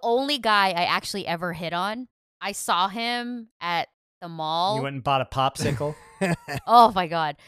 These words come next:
Speaker 1: It was at this knife store.
Speaker 2: What the fuck?
Speaker 1: <laughs> So it was
Speaker 2: You
Speaker 1: a,
Speaker 2: are
Speaker 1: it was
Speaker 2: the
Speaker 1: like a
Speaker 2: weirdest person I've ever met in my entire life. You make weapons, you meet men at knife stores that you hit on, you date serial killers, you own a
Speaker 1: Ugh.
Speaker 2: skull sales website.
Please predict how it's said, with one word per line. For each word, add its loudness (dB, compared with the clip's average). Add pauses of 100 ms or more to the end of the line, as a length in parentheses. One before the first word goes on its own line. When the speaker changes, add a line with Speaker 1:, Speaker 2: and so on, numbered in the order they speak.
(160)
Speaker 1:
It -10
was 0
at 0
this -4
knife 0
store. -6
Speaker 2:
What 4
the 4
fuck? 4
Speaker 1:
<laughs> -6 (2250)
So -4
it -4
was -4
Speaker 2:
You 2
Speaker 1:
a, 0
Speaker 2:
are 2
Speaker 1:
it 2
was 2
Speaker 2:
the 0
Speaker 1:
like -4
a -8 (120)
Speaker 2:
weirdest -4
person 0
I've -2 (100)
ever 0
met -2
in -8
my -2
entire -6
life. -6
You -10
make -6
weapons, -4
you -8
meet -8
men -4
at -6
knife -4
stores -6
that -8
you -10
hit -2
on, -2
you -10
date -8
serial -6
killers, -6
you -8
own -2
a -2
Speaker 1:
Ugh. 0
Speaker 2:
skull -4
sales -4
website. -12